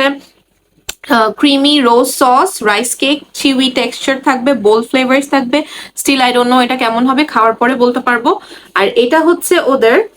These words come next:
সতেওক। সতেওকটা মনে হয় রাইস কেকগুলোকে হচ্ছে বারবিকিউ সস বা কোনো ধরনের একটা গ্রেভি দিয়ে ওরা হচ্ছে ব্রাশ করে রাখে, যাতে করে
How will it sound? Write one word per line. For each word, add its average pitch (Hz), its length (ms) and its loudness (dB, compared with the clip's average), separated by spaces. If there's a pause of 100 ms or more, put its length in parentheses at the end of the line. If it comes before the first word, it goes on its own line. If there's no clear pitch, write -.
(680)
সতেওক। 285 720 -2
সতেওকটা 285 840 0
মনে 277 220 4
হয় 302 300 2
রাইস 226 320 0
কেকগুলোকে 277 640 2
হচ্ছে 285 600 2
বারবিকিউ 208 500 0
সস 240 400 0
বা 240 100 2
কোনো 240 200 -4
ধরনের 254 200 0
একটা 254 100 -4
গ্রেভি 208 360 0
দিয়ে 247 160 0
ওরা 233 160 4
হচ্ছে 254 180 -2
ব্রাশ 202 380 -2
করে 247 260 2
রাখে, 240 320 -2 (440)
যাতে 233 240 0
করে 254 580 2